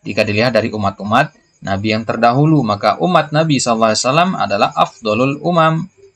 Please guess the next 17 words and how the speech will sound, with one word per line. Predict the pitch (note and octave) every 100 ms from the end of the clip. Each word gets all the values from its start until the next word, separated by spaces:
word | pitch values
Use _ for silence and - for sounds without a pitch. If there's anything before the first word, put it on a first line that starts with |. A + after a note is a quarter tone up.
| _ _ - _ _ _ -
Ya, | A2 A2+ D3 D3 _ B2
wa | C#3
in | D3 D3
kana | F#3 F3+ D3+
ba'dul | F3+ D#3 C#3+
umma | - F3 E3 D3
afdala | C#3 - C3+ C3
min | B2+ B2 A#2+
ba'din. | C3 A#2+ A2+ G#2 G2 - - _
Meskipun | - G#2 - B2+ D3+ E3+ D3
sebagian | - A#2+ A2+ A2 C#3+
umat | D#3 D3+ -
ada | G2+ A#2
yang | C3+ C3 F3+ - _ _ A2+
lebih | G#2+ A2
afdol | C3+ C#3+ C3+ A2
dari | G2+ G#2 D#3 D3+